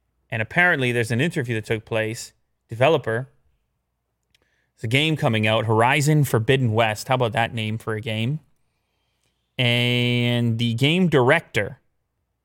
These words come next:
has confirmed a tidbit in which he states that the uber-fast S S D drive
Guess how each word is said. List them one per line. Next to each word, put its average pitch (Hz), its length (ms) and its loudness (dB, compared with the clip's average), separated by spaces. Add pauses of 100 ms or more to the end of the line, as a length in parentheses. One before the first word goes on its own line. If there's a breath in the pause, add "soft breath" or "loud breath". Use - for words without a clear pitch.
(580)
has 135 200 2
confirmed 143 920 0 (560)
a 135 100 4
tidbit 147 800 -2 (600)
in 127 120 2
which 151 160 2
he 160 120 -2
states - 580 -4 (1040)
that 120 140 2
the 127 180 0
uber-fast 190 720 2
S 170 240 0
S 180 200 0
D 151 320 -2
drive 123 680 0